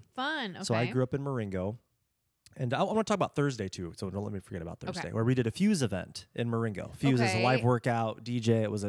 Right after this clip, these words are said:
Speaker 2: a ton of fun. Weather was freaking perfect. We'll talk about that. Um, Sauerkraut Days is a small town, um, uh, takes place in a small town called Blairstown, which is maybe, like, five, seven miles from Marengo, which is where I grew up. So I went up,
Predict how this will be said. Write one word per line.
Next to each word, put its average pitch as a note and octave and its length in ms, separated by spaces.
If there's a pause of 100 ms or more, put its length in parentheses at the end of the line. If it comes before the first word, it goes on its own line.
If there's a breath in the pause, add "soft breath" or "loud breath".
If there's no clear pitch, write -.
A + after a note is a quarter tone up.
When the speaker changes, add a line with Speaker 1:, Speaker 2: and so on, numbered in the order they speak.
Speaker 2:
a A#2 60
ton C#3 200
of A#2+ 80
fun. A2+ 220
Weather C3 200
was A#2 220 (260)
freaking A#2+ 280
perfect. G2+ 300
We'll G2+ 100
talk G2 200
about F#2 200
that. F2+ 180 (840 loud breath)
Um, B2+ 500 (360)
Sauerkraut D#3+ 520
Days A2+ 300
is G#2 180
a G#2 100
small A#2 260
town, A2 220
um, G#2+ 220
uh, A2 40 (1300)
takes C#3+ 220
place A#2 300
in A2+ 60
a G#2+ 80
small G2+ 260
town F#2 380 (140)
called G#2+ 280
Blairstown, F#2 500
which F2+ 180
is F#2 120
maybe, F#2 240
like, F2 200
five, F#2 440
seven F#2 260
miles F2 320
from F2 180
Marengo, F2 340
which F2 200
is F#2 100
where F2+ 120
I F2+ 80
grew F2 160
up. E2+ 100
So C#3+ 100
I D3+ 60
went C#3+ 200
up, B2 80